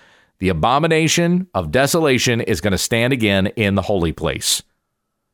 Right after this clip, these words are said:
And when that happens, and this is Jesus talking about the destruction of the temple, when it happens that the abomination is there,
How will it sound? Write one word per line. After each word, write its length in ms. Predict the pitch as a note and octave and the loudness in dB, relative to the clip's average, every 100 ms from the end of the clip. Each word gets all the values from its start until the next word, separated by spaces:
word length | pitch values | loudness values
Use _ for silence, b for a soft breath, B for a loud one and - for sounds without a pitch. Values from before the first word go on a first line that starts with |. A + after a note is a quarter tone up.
| _ | _
And 220 | G#2+ F#2 F2+ | -2 0 2
when 260 | D3 F#3+ | 2 2
that 200 | G3 G3+ | 2 2
happens, 720 | F#3 G#3 F#2+ F#2 - - - - _ | 2 2 0 -2 -2 -2 -4 -6 _
and 80 | F2 | -2
this 200 | G#2 G#2+ | 0 0
is 100 | A#2+ | 0
Jesus 400 | - D3 C#3+ A#2+ | 0 0 0 -2
talking 400 | - E3 E3 A2 | 0 0 0 -2
about 340 | F2+ E2+ D#2+ b b b b b | 0 0 -2 b b b b b
the 80 | G#2 | -2
destruction 540 | F#2+ - C#3 C3+ C3+ | -2 0 0 0 0
of 60 | A2 | -2
the 60 | G#2 | 0
temple, 400 | C#3+ B2+ C#2+ - | 0 0 -4 -4
when 240 | F2+ B2+ | -2 2
it 80 | F#3 | 2
happens 600 | F3+ A3 G#3+ - - - b b b b _ | 2 0 -2 -6 -8 -8 b b b b _
that 120 | G2 | -4
the 100 | A2+ | 0
abomination 760 | G#2 F2 C3 C#3+ C#3 C3 A#2+ G#2 | 0 2 0 2 0 0 0 0
is 180 | F2+ | 0
there, 500 | A#2 D#3 F2+ E2 B2+ | 0 2 2 0 -2